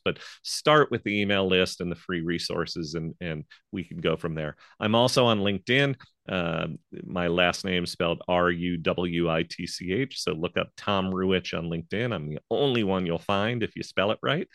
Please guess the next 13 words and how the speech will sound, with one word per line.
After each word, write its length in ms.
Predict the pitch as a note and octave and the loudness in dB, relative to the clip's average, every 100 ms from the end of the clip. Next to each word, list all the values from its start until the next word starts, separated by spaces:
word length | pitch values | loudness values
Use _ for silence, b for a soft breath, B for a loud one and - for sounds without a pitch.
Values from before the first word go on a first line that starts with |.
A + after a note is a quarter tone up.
| B B B | B B B
and 320 | G2 F2+ E2+ | -2 0 0
I'll 140 | E2+ E2+ | -2 -2
be 160 | D#2+ | -2
happy 300 | D#2 E2+ - | 0 0 0
to 60 | - | -6
connect 380 | - C#2+ C2 - | -6 -8 -8 -12
with 120 | - | -10
you. 160 | D#2 D#2 B B | -8 -8 B B
And 240 | G#2 G2+ - | -2 -2 -4
when 580 | A#2+ A2 B2+ C#3 E3+ F#3 | -4 -2 2 4 6 6
you 160 | C#3+ A2 | 4 4
reach 320 | G2+ F2+ E2+ | 0 -2 -2
out 260 | C#2 C#2 | -2 -4